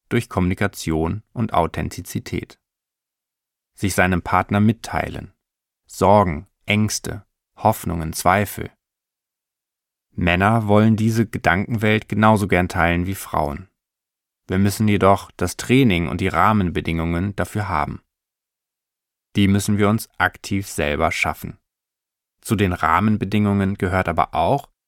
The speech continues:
dass wir nicht nur vorwurfsvoll nach unseren Gefühlen gefragt werden, sondern voller unerbittlicher Empathie. Ein verständnisvolles Fordern. Jeder Mensch hat Gefühle, jeder Mensch kann also grundsätzlich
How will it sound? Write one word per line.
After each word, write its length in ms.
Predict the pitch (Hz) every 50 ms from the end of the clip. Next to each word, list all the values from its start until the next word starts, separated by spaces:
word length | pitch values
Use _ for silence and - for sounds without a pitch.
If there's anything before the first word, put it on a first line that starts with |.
| _ _ _
dass 220 | - - - -
wir 80 | 120 110
nicht 460 | 107 101 107 110 - - - - - _
nur 280 | - 98 90 87 76 73
vorwurfsvoll 800 | - - 90 98 113 113 120 123 - - - 104 110 110 117 - _ _ _ _ _
nach 220 | - 87 90 92
unseren 440 | - - 107 101 101 104 107 113 113
Gefühlen 460 | 117 117 - - - 139 131 107 85
gefragt 520 | 73 78 - - - 78 76 - - -
werden, 360 | - 76 76 78 87 98 - - _ _
sondern 320 | _ - - 82 78 80 80
voller 520 | - - - 92 98 107 113 117 117 - _
unerbittlicher 960 | - 101 95 90 78 82 - - 80 - - - 82 87 - 82 82 85 85 _ _ _
Empathie. 640 | - 90 85 82 98 95 - - - - - 101 _ _ _ _ _ _ _ _ _ _ _ _ _ _ _ _ _ _ _ _ _ _ _ _
Ein 100 | 110 -
verständnisvolles 920 | 104 95 - - - 120 127 - 101 - - - 101 98 107 120 - -
Fordern. 460 | - - 87 78 78 76 60 64 - _ _ _ _ _ _ _ _ _ _ _ _ _ _ _ _ _ _ _ _ _ _
Jeder 240 | _ - 101 104 101
Mensch 320 | 95 92 92 110 117 -
hat 140 | - 113 -
Gefühle, 540 | - 123 - - - 107 98 87 87 85 80 _ _ _ _ _ _
jeder 260 | _ - 82 87 87
Mensch 320 | 85 82 85 95 107 - -
kann 200 | - 107 98 -
also 260 | - 82 78 82 78
grundsätzlich 840 | - 85 95 113 131 127 - 123 120 - - - 120 120 - -